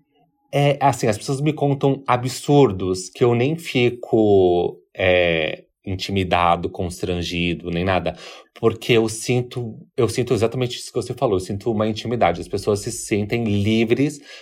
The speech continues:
pra, em um box, no privado, é, me contar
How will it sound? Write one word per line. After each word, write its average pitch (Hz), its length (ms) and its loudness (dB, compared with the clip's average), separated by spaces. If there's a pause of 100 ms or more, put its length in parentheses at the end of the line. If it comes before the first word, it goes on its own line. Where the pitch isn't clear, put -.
(140)
pra, 101 300 4
em 104 100 0
um 104 100 2
box, 98 440 2 (120)
no 104 200 -2
privado, 104 720 0
é, 110 80 -2
me 110 220 0
contar 127 800 0